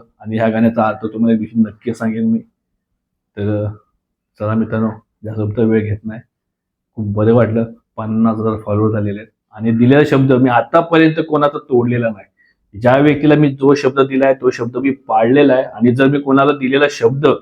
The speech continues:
जर मी तोडला असेल तर त्यांनी नक्कीच मला भेट घ्यावी किंवा माझ्या नावाची व्हिडिओ बनवावी. तर नक्कीच तुम्हाला दिलेला शब्द मी नक्कीच पाळीन. आणि मित्रांनो, आपण असंच काहीतरी वेगळं करू,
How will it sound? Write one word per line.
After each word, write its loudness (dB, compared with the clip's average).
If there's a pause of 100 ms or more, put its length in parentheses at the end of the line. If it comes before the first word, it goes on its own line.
(480)
जर 4
मी 2
तोडला 4
असेल 2
तर -12
त्यांनी 2
नक्कीच 2
मला 2
भेट -4
घ्यावी 0
किंवा -4
माझ्या -4
नावाची -8
व्हिडिओ -10
बनवावी. -20 (680)
तर -8
नक्कीच 0
तुम्हाला 4
दिलेला 4
शब्द -2
मी 4 (140)
नक्कीच -8
पाळीन. 0
आणि -4
मित्रांनो, 2 (400)
आपण -2
असंच -2
काहीतरी 4
वेगळं 4
करू, -2